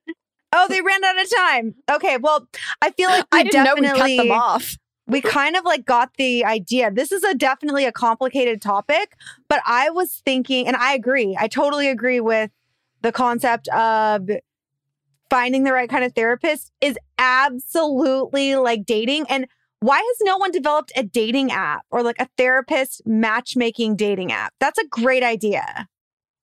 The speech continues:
Speaker 2: They should do that 'cause I know, uh, I have done, I did BetterHelp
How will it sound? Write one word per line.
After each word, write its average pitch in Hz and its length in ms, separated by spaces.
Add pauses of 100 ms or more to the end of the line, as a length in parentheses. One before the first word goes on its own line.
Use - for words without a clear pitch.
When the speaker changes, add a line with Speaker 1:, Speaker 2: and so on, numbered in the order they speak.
(560)
Speaker 2:
They 254 140
should 294 220
do 185 180
that 170 260
'cause 247 280
I 247 140
know, 269 340 (160)
uh, 123 100 (100)
I 240 480 (140)
have 247 200
done, 247 500 (540)
I 240 100
did 247 220
BetterHelp 196 540